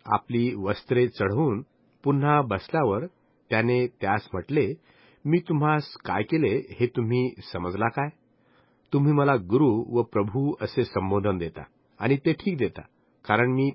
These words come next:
तसाच आहे. यास्तव जो मी प्रभू व गुरु, त्या मी तुमचे पाय धुतले, तर तुम्ही एकमेकाचे पाय धुतले पाहिजेत. कारण जसे मी तुम्हास केले, तसे तुम्हीही करावे, म्हणून तुम्हास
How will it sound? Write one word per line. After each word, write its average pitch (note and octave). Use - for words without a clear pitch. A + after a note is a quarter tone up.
तसाच G2+
आहे. E2
यास्तव C#3+
जो B2+
मी C3
प्रभू A#2+
व A#2+
गुरु, A2+
त्या C3
मी C3+
तुमचे A#2
पाय G2
धुतले, B2
तर B2
तुम्ही C3
एकमेकाचे A2
पाय G#2
धुतले G2
पाहिजेत. E2
कारण C3
जसे C#3
मी D#3
तुम्हास G#2
केले, C#3+
तसे A#2
तुम्हीही F#2+
करावे, A2
म्हणून C#3+
तुम्हास C3+